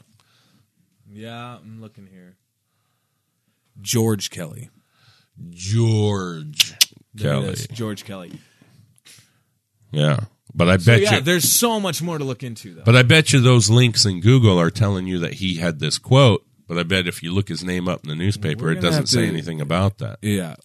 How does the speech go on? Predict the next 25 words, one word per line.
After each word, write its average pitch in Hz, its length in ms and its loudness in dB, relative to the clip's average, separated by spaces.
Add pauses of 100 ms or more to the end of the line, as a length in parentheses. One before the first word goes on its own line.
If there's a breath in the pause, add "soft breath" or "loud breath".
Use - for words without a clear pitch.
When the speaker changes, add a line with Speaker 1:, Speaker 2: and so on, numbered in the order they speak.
Speaker 1:
we're 120 160 -8
gonna 139 140 -4
have 123 140 -2
to 110 80 -10
look 98 200 -8
into 87 180 -12
this 65 360 -16
way 98 640 -4
more. 73 340 -18
Speaker 2:
Yeah, 113 300 4 (180)
I 156 100 4
think 185 220 0
we 120 80 4
stop 175 400 2
the - 80 -4
show, 123 400 4
look 127 320 6
into 127 300 4
it 101 80 4
way 110 180 6
more, 110 240 6
come 110 240 0
back 101 240 4
next 98 300 0
week. 78 360 -6